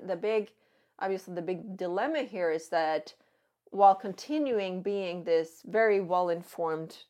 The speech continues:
generation, uh, you know, I think millennials were the m-,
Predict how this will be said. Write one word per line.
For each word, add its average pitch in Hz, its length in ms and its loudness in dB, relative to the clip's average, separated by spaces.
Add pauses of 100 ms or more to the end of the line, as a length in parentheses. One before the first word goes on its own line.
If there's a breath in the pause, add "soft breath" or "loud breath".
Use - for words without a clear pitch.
generation, 160 800 -8 (480 soft breath)
uh, 165 420 4 (640)
you 156 220 -12
know, 143 80 -12 (100)
I 170 60 -10
think 170 220 -14
millennials 160 640 -8
were 160 140 -6
the 147 220 -6 (460)
m-, 156 100 -16